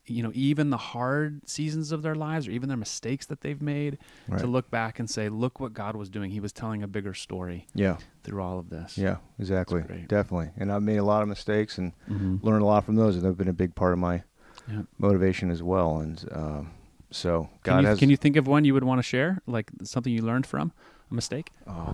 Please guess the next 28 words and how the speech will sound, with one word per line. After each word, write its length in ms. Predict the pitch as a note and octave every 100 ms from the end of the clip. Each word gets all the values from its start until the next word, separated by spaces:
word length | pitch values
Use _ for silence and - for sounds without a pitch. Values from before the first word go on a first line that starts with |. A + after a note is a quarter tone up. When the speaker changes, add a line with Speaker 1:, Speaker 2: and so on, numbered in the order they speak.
| -
Speaker 2:
I 100 | G#2
don't 100 | G#2+
know. 100 | G2
There's 120 | F#2
probably 260 | - A2 G#2
too 140 | G#2+
many 300 | G2 A2 G2+ -
to 160 | - A#2
<laughs> 20 |
Speaker 1:
<laughs> 360 | G#2+ G#2+ G#2+ G#2
Speaker 2:
even 260 | G#2 -
think 360 | - - F3 E3+
about. 360 | E3 A#2 G#2 -
But, 160 | G#2 - - - - -
you 80 | D3+
know, 80 | D3+
but, 280 | C#3+ D3 C#3+
but, 140 | C#3+ G#2+
y-, 60 |
you 280 | C3+ C#3 C#3+
know, 80 | C3
you 140 | C3
just, 280 | C3 C3 - _ - - _ _ _
y-, 140 | - B2
you 240 | A#2+ B2
sort 280 | - B2+ B2
of, 220 | G#2 G#2
um, 400 | A2+ G#2+ G#2 G2